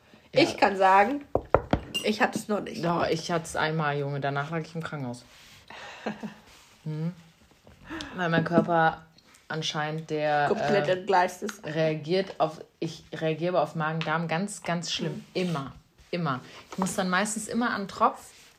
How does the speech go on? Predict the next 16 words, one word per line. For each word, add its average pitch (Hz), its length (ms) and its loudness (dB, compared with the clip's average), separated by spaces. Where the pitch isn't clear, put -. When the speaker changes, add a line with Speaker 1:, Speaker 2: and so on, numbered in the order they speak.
Speaker 1:
und 180 380 -4
ich - 160 -10
bin 185 160 -4
dann 185 260 0
wie, 202 360 -4
wie 175 220 -4
so, 165 420 2
ich - 140 -10
ka-, - 120 -6
ich - 120 -8
kann 190 300 -2
nichts 196 240 -6
mehr 185 120 -2
Speaker 2:
Eine 185 140 -2
Speaker 1:
richtig 208 200 0
Speaker 2:
Mumie. 208 380 2